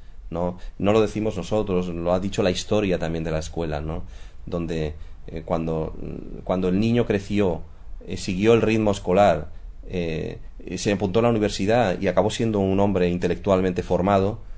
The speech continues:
lo primero que hizo siempre es criticar a la escuela. Siempre, ¿no? ¿No? Eh, los Ortega Gasset, hablando por España, Ortega Gasset, los Unamuno, siempre se ha criticado a la escuela, ¿no? Digo, bueno, pues tomemos nota y, y ya que tenemos oportunidad,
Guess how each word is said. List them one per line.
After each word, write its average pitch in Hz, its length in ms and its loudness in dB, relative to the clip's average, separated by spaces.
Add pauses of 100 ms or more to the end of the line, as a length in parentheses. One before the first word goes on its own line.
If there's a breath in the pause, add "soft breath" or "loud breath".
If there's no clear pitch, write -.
(320 soft breath)
lo 92 100 0
primero 98 240 2
que 101 60 0
hizo 101 140 0
siempre 104 220 0
es 95 100 0
criticar 90 320 2
a 85 40 6
la 82 60 2
escuela. 80 400 -4 (800)
Siempre, 80 300 -2
¿no? 104 240 -2 (640 soft breath)
¿No? 98 320 -2
Eh, - 240 -8 (420)
los 73 200 -4
Ortega 78 360 -2
Gasset, 78 300 -4
hablando 85 260 6
por 80 120 -2
España, 87 340 2
Ortega 73 280 -4
Gasset, 95 520 -2
los 80 160 -8
Unamuno, 95 540 0 (240 soft breath)
siempre 110 580 6 (300 soft breath)
se - 160 -2
ha - 20 0
criticado 85 380 2
a - 20 2
la 80 80 2
escuela, 82 320 -2
¿no? 95 160 -2
Digo, 92 180 0
bueno, 113 200 4
pues 110 120 0
tomemos 90 340 2
nota 92 440 0
y, 85 420 -6
y 85 260 -8
ya 82 120 -2
que 92 80 -4
tenemos 90 240 0
oportunidad, 87 720 0